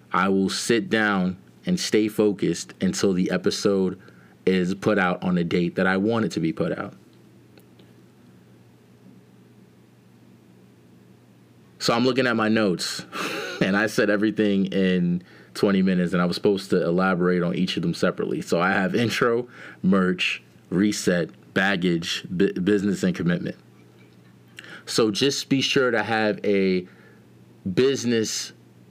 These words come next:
mindset when dealing with your business. You know, don't depend on those around you to get you where you wanna go.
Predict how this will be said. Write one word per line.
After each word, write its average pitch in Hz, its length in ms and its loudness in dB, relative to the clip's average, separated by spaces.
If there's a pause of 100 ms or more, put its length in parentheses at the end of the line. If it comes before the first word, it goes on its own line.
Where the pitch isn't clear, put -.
(120)
mindset 98 760 0 (640)
when 98 200 2
dealing 101 360 2
with 90 160 -2
your 90 100 2
business. 82 640 -6 (2000)
You 90 160 0
know, 90 200 2
don't 113 440 0
depend 113 680 0
on 98 320 0
those 101 320 0
around 95 540 0
you 87 320 0 (140)
to 90 540 0 (560)
get 110 320 -2
you 107 100 2
where 95 200 2
you 90 160 2
wanna 87 260 0
go. 85 320 -2